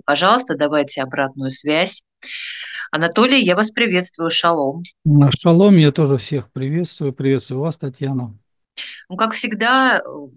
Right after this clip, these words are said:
Speaker 1: такие передачи вызыва-, вызывают особое внимание со стороны аудитории,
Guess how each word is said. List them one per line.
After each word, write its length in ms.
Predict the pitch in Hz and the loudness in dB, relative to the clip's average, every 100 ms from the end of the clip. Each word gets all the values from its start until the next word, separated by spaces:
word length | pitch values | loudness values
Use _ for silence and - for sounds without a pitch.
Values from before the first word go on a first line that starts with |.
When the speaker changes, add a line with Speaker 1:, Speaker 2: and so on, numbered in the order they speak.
| _ - | _ -12
Speaker 1:
такие 280 | 170 196 190 | -12 -10 -8
передачи 500 | - 185 180 170 147 | -4 0 0 0 -4
вызыва-, 520 | 151 165 165 175 147 | -4 -2 -2 -4 -4
вызывают 680 | 165 170 196 196 180 143 135 | -2 0 0 2 2 0 -4
особое 760 | - 160 - 180 147 147 135 131 - - - - | -6 -6 -6 -8 -4 0 0 -2 -8 -18 -16 -8
внимание 540 | 160 175 170 151 147 | -2 0 2 2 -2
со 160 | 143 - | -6 -8
стороны 420 | - 156 160 151 | -2 0 0 0
аудитории, 880 | 143 143 151 156 233 262 214 131 127 | 0 -2 -6 -4 0 2 2 0 -4